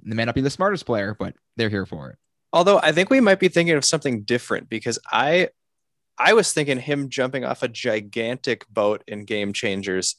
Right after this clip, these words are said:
Speaker 2: in the marooning, like, to go get stuff in the water.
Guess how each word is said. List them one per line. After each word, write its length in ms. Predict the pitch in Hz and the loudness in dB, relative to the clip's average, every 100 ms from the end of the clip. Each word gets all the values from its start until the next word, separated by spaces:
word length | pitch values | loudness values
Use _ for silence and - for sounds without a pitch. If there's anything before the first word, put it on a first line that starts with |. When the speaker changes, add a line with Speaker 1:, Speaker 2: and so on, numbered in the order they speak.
| - | -6
Speaker 2:
in 140 | 107 104 | -4 -4
the 60 | |
marooning, 600 | 98 95 98 98 95 95 - _ _ _ _ _ _ _ _ - | -4 -2 0 0 -2 -4 -10 _ _ _ _ _ _ _ _ -6
like, 300 | 113 101 - | 0 0 0
to 140 | - | -2
go 220 | 117 113 104 | 2 2 2
get 360 | 101 110 110 | -4 -4 -2
stuff 420 | - - 101 - - | -2 0 -2 -4 -10
in 160 | 110 95 | -8 -6
the 100 | 92 | -6
water. 640 | 92 90 87 87 85 - | -4 -4 -2 -4 -6 -8